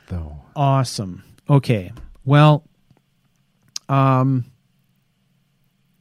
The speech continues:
Speaker 2: you know, thank you so much, guys, for tuning in to our first live stream. This was incredibly fun.
Speaker 1: It was.
Speaker 2: It,
Speaker 1: It was.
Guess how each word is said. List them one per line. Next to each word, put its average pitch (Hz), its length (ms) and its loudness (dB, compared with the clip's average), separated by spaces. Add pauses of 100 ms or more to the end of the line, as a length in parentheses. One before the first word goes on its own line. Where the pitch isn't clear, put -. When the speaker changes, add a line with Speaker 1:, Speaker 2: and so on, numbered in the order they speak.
(240)
Speaker 2:
you 165 100 0
know, 175 280 0 (200)
thank 190 360 -2
you 170 80 2
so 143 280 0
much, 131 280 0
guys, 120 300 -2
for 123 140 -8
tuning 127 380 -2
in 120 140 -4
to 120 140 -8
our 113 120 -6
first 117 360 -8
live 113 300 -6
stream. 131 400 -6 (400)
This 226 180 -2
was 269 180 0
incredibly 151 560 0
fun. 123 380 -4 (380)
Speaker 1:
It 123 60 -8
was. 175 460 -8
Speaker 2:
It, 175 160 0
Speaker 1:
It 190 120 4
was. - 200 4